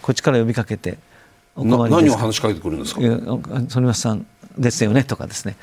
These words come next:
Speaker 1: 「お困りですか？」とか、こういうのを目指しています。
Speaker 2: ほう。
Speaker 1: あと、あば-、あの、あれですね、メタバース事業で、
Speaker 2: はい。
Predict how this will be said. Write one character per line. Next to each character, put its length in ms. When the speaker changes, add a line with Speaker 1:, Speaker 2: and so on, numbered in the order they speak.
Speaker 1:
「お 80
困 220
り 100
で 100
す 100
か？」 120
と 100
か、 100
こ 120
う 20
い 0
う 40
の 40
を 40
目 100
指 140
し 60
て 100
い 40
ま 80
す。 100
Speaker 2:
ほ 160
う。 20
Speaker 1:
あ 40
と、 520
あ 80
ば-、 200
あ 80
の、 200
あ 60
れ 60
で 40
す 140
ね、 260
メ 140
タ 140
バ 140
ー 20
ス 160
事 80
業 180
で、 100
Speaker 2:
は 120
い。 60